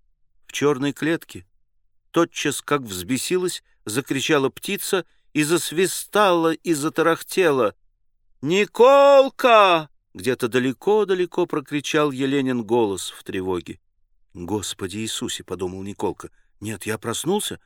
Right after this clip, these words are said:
но сразу же сошел с ума и знаю от чего. От военного переутомления. Боже мой!» И вижу уже чепуху, а пальцы, боже! Алексей не вернулся. «Ах да!» Он не вернулся.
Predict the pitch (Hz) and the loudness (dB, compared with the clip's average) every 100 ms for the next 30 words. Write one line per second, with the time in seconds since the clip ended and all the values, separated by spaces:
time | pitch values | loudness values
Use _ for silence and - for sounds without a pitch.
0 | _ _ - 98 95 98 98 120 135 143 | _ _ -10 -8 -6 -2 0 0 -4 -6
1 | - 98 - 131 117 143 160 196 _ _ | -6 -8 -4 -4 -4 -6 -4 -6 _ _
2 | - 104 92 123 160 190 - 226 233 208 | -10 -8 -2 0 0 -2 -4 -4 -4 -6
3 | _ _ _ - 107 101 101 104 113 139 | _ _ _ -10 -4 -2 0 0 0 -2
4 | 139 156 170 165 175 185 185 107 - _ | 0 2 2 2 -2 0 -4 -4 -10 _
5 | _ - 202 220 202 190 180 135 95 - | _ -8 -4 -4 -4 -8 -8 -8 -10 -14
6 | _ _ - 104 113 123 113 110 107 113 | _ _ -8 -4 0 0 0 0 0 -2
7 | - 107 - 107 - 127 120 107 98 _ | -2 -6 -4 -6 -4 -6 -4 -4 -6 _
8 | - 170 180 170 156 - - 110 107 139 | -10 -6 -2 0 -2 -6 -8 -6 -6 0
9 | 185 202 185 160 147 127 _ _ _ _ | 2 2 0 -6 -8 -12 _ _ _ _
10 | _ _ 95 92 104 - 123 98 95 95 | _ _ -12 -12 -10 -8 -8 -8 -10 -12
11 | 95 95 85 - - _ _ _ _ - | -12 -14 -12 -14 -16 _ _ _ _ -14
12 | 98 - 135 120 101 - _ _ _ - | -14 -10 -8 -8 -10 -18 _ _ _ -12
13 | 107 107 117 120 123 123 98 - | -8 -6 -6 -6 -6 -8 -8 -12